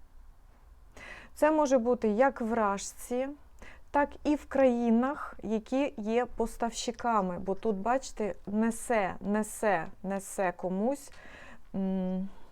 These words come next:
можливо, воно в дорозі буде знищено.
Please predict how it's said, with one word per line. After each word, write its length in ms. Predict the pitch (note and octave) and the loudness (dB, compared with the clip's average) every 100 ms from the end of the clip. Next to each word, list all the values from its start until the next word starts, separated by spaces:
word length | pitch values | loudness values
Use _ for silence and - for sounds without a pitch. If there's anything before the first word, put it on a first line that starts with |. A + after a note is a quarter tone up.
| - - - - | -18 -20 -14 -4
можливо, 360 | G3+ C4 D4+ | 4 4 6
воно 180 | C#4 C#4 | 4 4
в 100 | A#3 | 4
дорозі 480 | G#3 C#4 D4+ A#3+ A3 | 8 10 10 8 6
буде 300 | G3 G3 G3+ | 0 0 0
знищено. 760 | F#3+ G3 F#3 - - F3 E3 | 0 0 0 -4 -8 -8 -8